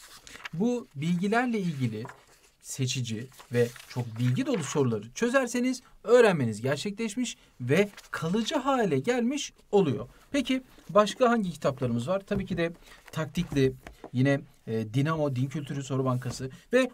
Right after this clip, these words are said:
Onda on Soru Bankası'ndaki soruları çözdüğünüz zaman ne olacak? Öğrenmeniz gerçekleşmiş ve pekişmiş olacak ve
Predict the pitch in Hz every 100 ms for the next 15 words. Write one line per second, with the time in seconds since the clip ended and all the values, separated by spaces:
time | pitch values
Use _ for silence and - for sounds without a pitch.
0 | - 214 254 269 285 269 208 247 220 180
1 | 147 127 123 127 - 143 131 131 131 127
2 | - 185 160 113 101 151 175 208 214 202
3 | 214 214 208 165 131 120 120 143 214 233
4 | - - 135 143 131 117 107 117 127 156
5 | 190 190 233 208 185 220 - 127 - 185
6 | 233 226 240 233 226